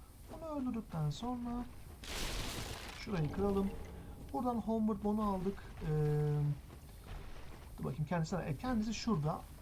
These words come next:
Biz bu arkadaşın arkasından, e, kendisine bakmıştık. Kafasını hareket ediyordu. Biraz ilerideki köprü, kırılmış bir köprüden Great Sword'u aldım ben. Ee, o bölge buraya bağlanıyor.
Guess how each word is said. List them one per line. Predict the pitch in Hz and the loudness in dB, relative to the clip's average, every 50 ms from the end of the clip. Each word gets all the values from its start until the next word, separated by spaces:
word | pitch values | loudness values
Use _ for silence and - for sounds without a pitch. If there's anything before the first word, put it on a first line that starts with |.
| - - 170 165 185 - | -6 -2 -2 -2 -2 -2
Biz | 320 339 302 277 - | -4 -4 -4 -2 0
bu | 247 240 220 | 2 4 4
arkadaşın | 180 170 160 - 170 160 156 156 - - 302 302 - - - | 4 4 4 2 2 2 2 2 0 -2 -6 -8 -6 0 2
arkasından, | 196 202 196 - 214 208 - - 214 208 208 208 208 190 | 2 2 4 2 0 0 2 2 4 4 4 6 6 6
e, | 160 151 151 - - 160 151 147 139 - | 4 4 2 0 0 2 2 2 2 2
kendisine | 156 151 151 151 147 - 214 226 | 4 4 4 4 4 2 2 2
bakmıştık. | 214 214 214 220 202 - - 202 - | 4 2 2 0 -2 -2 -4 -4 -2
Kafasını | - 175 156 160 - - 151 | -2 0 0 0 2 2 2
hareket | 143 147 156 - 220 220 202 | 4 4 2 2 2 2 4
ediyordu. | 185 202 190 196 196 202 202 - - - - - - - | 4 4 4 6 4 4 4 0 -8 -12 -12 -10 -8 -2
Biraz | 311 302 277 254 233 | 2 2 2 4 4
ilerideki | 220 214 202 196 196 - 196 190 - - | 4 4 4 4 2 2 0 0 -2 0
köprü, | - 190 185 185 - 208 214 208 - | 0 0 0 2 2 2 2 2 2
kırılmış | - 190 208 214 247 - - | 4 6 6 6 4 2 -2
bir | 180 | -2
köprüden | - - 151 143 - 156 156 220 262 262 226 | 0 0 0 0 2 2 2 2 2 2 2
Great | 170 196 202 208 202 | 6 8 8 8 8
Sword'u | - - 180 175 170 175 165 175 | 6 2 2 4 4 4 6 6
aldım | 143 131 131 131 135 135 139 | 6 6 6 4 4 4 4
ben. | 175 254 302 - - - - - - - - - - - - - | 2 2 0 -4 -8 -8 -10 -10 -12 -12 -14 -14 -14 -12 -4 0
Ee, | 156 147 139 139 139 139 139 135 135 135 135 135 135 - - - - - - - - - - - - - - - - - | 2 2 4 4 4 4 4 4 4 4 4 4 2 2 -2 -6 -8 -8 -8 -8 -10 -10 -12 -12 -14 -12 -14 -10 0 2
o | - 320 294 | 2 4 6
bölge | 214 180 175 196 240 285 285 285 | 6 4 4 4 2 2 2 4
buraya | 262 233 208 175 147 143 135 | 6 6 8 8 8 6 6
bağlanıyor. | 139 135 131 131 135 131 131 131 139 170 254 | 6 6 6 6 6 6 6 4 4 2 0